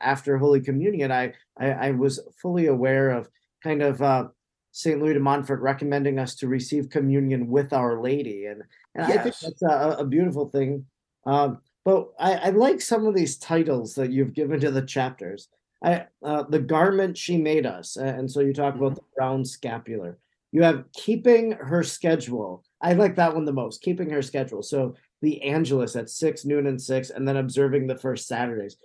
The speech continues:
Speaker 1: So there, i-, it's clever. A-, and I just wanna give you kudos, uh, for that.
Speaker 2: <laughs> Well, thanks. Uh, I'll give kudos to the Holy Spirit on that.
Speaker 1: <laughs> And, uh, so The Garment She Made Us, the brown scapular, it's
Speaker 2: Uh-huh.
Speaker 1: given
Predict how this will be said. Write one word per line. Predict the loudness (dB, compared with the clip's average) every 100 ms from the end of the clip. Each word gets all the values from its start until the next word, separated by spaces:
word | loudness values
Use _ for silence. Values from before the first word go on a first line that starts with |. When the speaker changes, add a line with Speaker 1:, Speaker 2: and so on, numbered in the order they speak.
| _
Speaker 1:
So | 2 6 8
there, | 8 2 0 _ _
i-, | 4
it's | 6 4
clever. | -2 -2 2 2 0 -6 -12 -4
A-, | 0 2
and | 2 2
I | 0
just | 0 2
wanna | 4 4 2 0
give | -2 0
you | 0
kudos, | 0 2 2 2 -2 -8
uh, | -6 -4 -4
for | -6
that. | -6 -8 -8 -8 -2 2
Speaker 2:
<laughs> | 2 0 -20 _
Well, | 2 2
thanks. | 6 4 4 0 -18 -20 -20 -20 -4
Uh, | 4 6 4 -4 2
I'll | 4
give | 6 4
kudos | 4 6 6 4
to |
the | 0
Holy | 4 4 4
Spirit | 2 4 4
on | 2 -2
that. | -4 -4 -12 _ _ _ -12 -12 _ _
Speaker 1:
<laughs> | -8 -8 _ -20 _ _ 0
And, | 4 6
uh, | 4 2 -4 _
so | 2 4 6
The | 4
Garment | 6 4 2 -2 -4
She | -4 0
Made | 2 2
Us, | 2 -2
the | -2
brown | 0 0
scapular, | 0 2 2 2 4 4 4 0
it's | -2 -4 2
Speaker 2:
Uh-huh. | 4 4
Speaker 1:
given | 2